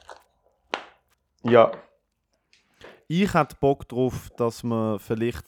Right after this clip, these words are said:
Speaker 2: danach, äh, uns nicht einfach, ich bin letztes Mal einfach gegangen, sondern dass man danach sagt, okay, nicht nur,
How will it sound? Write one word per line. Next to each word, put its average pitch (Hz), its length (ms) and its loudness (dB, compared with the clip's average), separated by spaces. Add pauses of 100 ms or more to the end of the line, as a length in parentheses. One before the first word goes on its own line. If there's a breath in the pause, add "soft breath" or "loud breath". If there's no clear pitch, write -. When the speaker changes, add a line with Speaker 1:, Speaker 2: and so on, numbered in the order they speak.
(120)
Speaker 2:
danach, 147 880 0 (1160)
äh, 117 240 0
uns 127 300 -6
nicht 120 120 -2
einfach, 113 280 -6 (320)
ich 113 160 -10
bin 120 140 -2
letztes 113 200 -4
Mal 107 100 -4
einfach 104 240 -8
gegangen, 113 340 -2
sondern 113 300 -6
dass 110 160 -6
man 110 120 -6
danach 117 680 -2
sagt, 117 500 -6
okay, 127 580 -6 (1160 soft breath)
nicht 147 380 -4
nur, 143 580 0